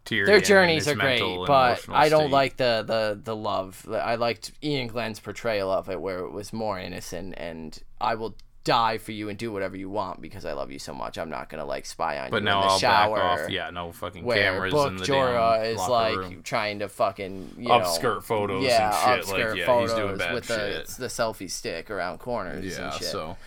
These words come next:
Speaker 2: Those are our thoughts on this Dany five chapter. We hope you enjoyed it. If you have thoughts, obviously we want you to write into us.
Speaker 1: You can do that at our Gmail, which is without manners brotherhood at gmail dot com, or on Facebook,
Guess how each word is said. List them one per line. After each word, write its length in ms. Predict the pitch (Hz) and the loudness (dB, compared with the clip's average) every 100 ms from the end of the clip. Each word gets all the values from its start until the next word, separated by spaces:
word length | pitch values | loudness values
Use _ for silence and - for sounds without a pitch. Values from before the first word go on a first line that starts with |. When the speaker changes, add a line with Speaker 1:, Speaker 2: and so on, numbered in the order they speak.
| - | 4
Speaker 2:
Those 220 | 220 226 | 8 8
are 80 | 196 | 10
our 160 | 170 160 | 8 8
thoughts 440 | 156 143 139 - - | 8 6 6 -2 -2
on 440 | 135 127 131 127 | 2 2 2 0
this 360 | 139 135 - - | -2 -2 -4 -8
Dany 340 | 110 127 123 113 | -6 -4 -4 -2
five 300 | 117 101 101 | -2 -2 -4
chapter. 640 | 110 95 - 92 92 - - - - | -6 -6 -6 -8 -8 -10 -12 -12 -8
We 380 | 123 120 117 107 | -4 -4 -4 -6
hope 220 | 110 104 | -8 -8
you 120 | 110 | -8
enjoyed 280 | 104 101 98 | -6 -4 -4
it. 100 | 98 | -6
If 100 | - | -6
you 120 | 113 | -4
have 120 | 101 90 | -4 -2
thoughts, 440 | 101 85 - - - | -2 -2 -6 -14 -10
obviously 600 | - 113 104 90 - 98 | 0 2 2 -6 -8 -8
we 120 | 87 104 | -8 -6
want 300 | 95 92 104 | -4 -6 -8
you 80 | |
to 80 | 98 | -10
write 320 | 90 107 85 - | -4 -2 -2 -4
into 640 | 147 147 139 - 135 135 - | -2 -2 -4 -4 -4 -4 -4
us. 380 | 104 120 180 120 | 2 4 4 0
Speaker 1:
You 80 | |
can 140 | 120 120 | -4 -2
do 160 | 123 | 0
that 200 | 123 120 | 2 4
at 140 | 120 113 | 4 4
our 160 | 101 | 2
Gmail, 640 | 107 - 131 143 139 147 165 | 0 -8 -6 -2 -2 -2 -2
which 180 | 135 127 | -4 -4
is 300 | 120 113 - | -4 -6 -6
without 320 | 120 113 110 | -2 -2 -2
manners 300 | 113 107 104 | -4 -6 -6
brotherhood 380 | 113 107 110 98 | -4 -2 -4 -4
at 100 | 92 | -6
gmail 400 | 98 104 101 104 | -6 -4 -4 -2
dot 180 | 104 | -6
com, 380 | - 98 104 127 - - - | -6 -6 -6 -8 -14 -16 -6
or 80 | 110 | -6
on 80 | |
Facebook, 540 | 107 113 110 - 107 | -2 -4 -4 -2 -4